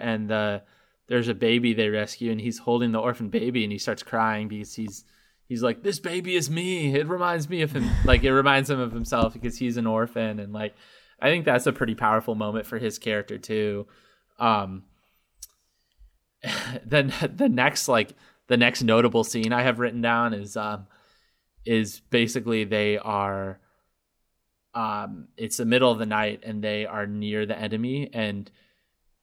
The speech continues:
Speaker 1: they are like, "If we could, uh, we just need to, like, remove one more of their guns because they have a couple guns. Like, we need to steal one of their guns." And Kyozo's just like, "I'll do it." And, uh,
Speaker 2: Just
Speaker 1: and
Speaker 2: bolts
Speaker 1: then
Speaker 2: off into the forest.
Speaker 1: <laughs> bolts
Speaker 2: <laughs>
Speaker 1: off. He disappears.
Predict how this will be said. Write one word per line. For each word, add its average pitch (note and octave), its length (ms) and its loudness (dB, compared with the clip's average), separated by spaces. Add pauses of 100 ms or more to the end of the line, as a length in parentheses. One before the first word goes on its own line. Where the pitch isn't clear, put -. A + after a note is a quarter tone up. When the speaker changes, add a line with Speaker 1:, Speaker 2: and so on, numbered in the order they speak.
Speaker 1:
they A#2+ 160 4
are A2+ 140 4
like, G#2+ 340 -4
"If - 180 -10
we B2+ 140 0
could, B2+ 220 0
uh, G#2+ 320 2 (280)
we A#2 160 -4
just B2+ 160 -4
need C3+ 160 2
to, A#2+ 60 0
like, G#2+ 160 -2 (440)
remove A#2+ 420 2
one A#2 200 2
more A2+ 180 2
of G2+ 80 -6
their G#2+ 160 -4
guns G2 500 -12
because A2+ 260 -10
they A2 120 -6
have A2+ 140 -2
a A2+ 40 -8
couple A2 280 -2
guns. G#2 400 -4
Like, G#2 140 -10
we A#2 100 -6
need A2+ 160 0
to A2 40 -6
steal A2 320 -4
one G#2+ 120 -4
of G#2 60 -6
their G#2+ 80 -8
guns." A2+ 320 -14
And A#2 160 -8
Kyozo's A#2 520 2
just G#2+ 200 -10
like, A2 220 -6
"I'll B2 120 6
do A2 160 -6
it." G#2+ 240 -10 (460)
And, A2 240 0
uh, G2+ 360 2 (500)
Speaker 2:
Just C3 180 -6
Speaker 1:
and A2+ 120 -18
Speaker 2:
bolts A#2+ 300 6
Speaker 1:
then C3 80 8
Speaker 2:
off B2 140 4
into B2 120 0
the A2+ 80 -4
forest. A#2+ 380 -2 (180)
Speaker 1:
<laughs> - 100 -6
bolts D3+ 420 4
Speaker 2:
<laughs> - 0 -
Speaker 1:
off. C#3 540 4 (240)
He D3+ 80 -2
disappears. C3 760 2